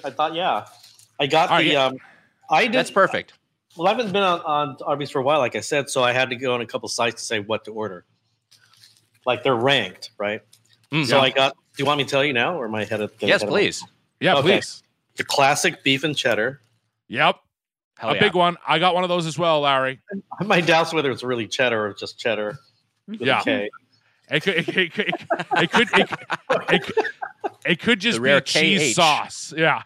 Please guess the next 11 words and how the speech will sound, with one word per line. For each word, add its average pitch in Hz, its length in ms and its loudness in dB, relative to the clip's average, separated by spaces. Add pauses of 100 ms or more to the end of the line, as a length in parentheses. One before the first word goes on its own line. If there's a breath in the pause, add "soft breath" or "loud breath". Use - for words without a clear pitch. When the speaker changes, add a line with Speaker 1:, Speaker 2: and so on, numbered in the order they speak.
Speaker 3:
Yeah. 117 220 2
Speaker 1:
Yeah. 139 280 4 (320)
Cheesy 175 400 0
sauce. 107 600 0
Speaker 2:
<laughs> - 60 -20 (440 loud breath)
Speaker 1:
Um, 156 680 -2
I 180 80 4
got 160 200 0
the 156 80 0
brisket, 170 560 -2
smoked, 147 500 -4